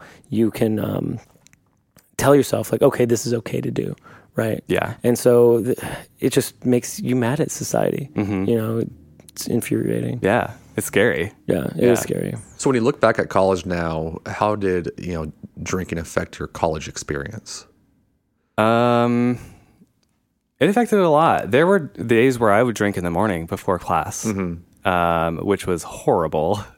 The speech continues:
Speaker 2: Uh, I'd, like, show up in class probably reeking of alcohol,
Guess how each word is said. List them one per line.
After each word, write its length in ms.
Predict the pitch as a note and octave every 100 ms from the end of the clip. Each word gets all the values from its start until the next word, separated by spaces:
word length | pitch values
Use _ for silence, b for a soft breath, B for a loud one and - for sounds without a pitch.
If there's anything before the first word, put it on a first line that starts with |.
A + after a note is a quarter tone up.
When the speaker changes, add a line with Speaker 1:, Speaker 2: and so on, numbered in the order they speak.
| _ -
Speaker 2:
Uh, 60 | F2 E2 F2+
I'd, 80 | G2+
like, 140 | F#2
show 280 | - - F2
up 60 | F2+
in 100 | F2
class 260 | - E2+
probably 480 | - - E3+ D#3 C#3
reeking 420 | A#2 A#2+ A#2 F#2+
of 100 | F2+
alcohol, 580 | F2 F2+ D#2+ D#2 C#2+ G#2